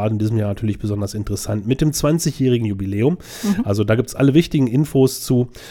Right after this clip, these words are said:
Speaker 1: äh, unter frauenbetriebe minus O L punkt D E,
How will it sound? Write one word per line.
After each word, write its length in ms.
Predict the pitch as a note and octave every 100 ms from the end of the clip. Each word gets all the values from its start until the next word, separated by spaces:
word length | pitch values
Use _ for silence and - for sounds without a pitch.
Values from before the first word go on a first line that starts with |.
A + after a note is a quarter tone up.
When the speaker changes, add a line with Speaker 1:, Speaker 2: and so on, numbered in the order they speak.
| - -
Speaker 1:
äh, 40 |
unter 600 | G#2+ G#2+ - A#2+ A2+ G#2 A2+
frauenbetriebe 920 | - G#2 B2+ B2 - B2+ A#2 A#2 A#2
minus 500 | A2+ B2 E3 D#3+ C#3
O 160 | - A#2
L 280 | G2+ A#2 B2
punkt 480 | - A2+ A#2 A2+ G2+
D 380 | G#2 G#2+ G#2+
E, 420 | G#2+ A2 C3+ F3